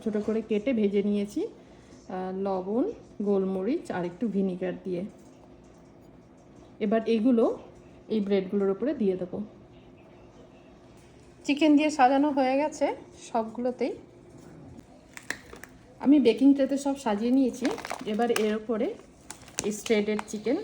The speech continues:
এই শ্রেডেড চিজগুলো দিয়ে দেবো।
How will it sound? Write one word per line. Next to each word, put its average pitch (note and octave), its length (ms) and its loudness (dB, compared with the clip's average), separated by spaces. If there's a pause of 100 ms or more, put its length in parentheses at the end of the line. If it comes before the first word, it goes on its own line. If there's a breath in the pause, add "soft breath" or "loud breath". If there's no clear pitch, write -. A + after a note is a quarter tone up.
(220)
এই F#3+ 220 -2 (180)
শ্রেডেড A#3 360 0 (100)
চিজগুলো A#3 460 -2 (680)
দিয়ে F#3+ 180 -2
দেবো। F#3 260 -8